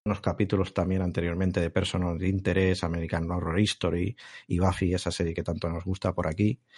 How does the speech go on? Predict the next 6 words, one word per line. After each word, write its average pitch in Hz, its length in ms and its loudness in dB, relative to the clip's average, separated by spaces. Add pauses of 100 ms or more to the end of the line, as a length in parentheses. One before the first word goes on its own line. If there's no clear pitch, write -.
(440)
Eh, 107 600 6
el 107 160 4
capítulo 127 680 12 (400)
de 113 220 6
esta 117 200 8
semana 117 640 10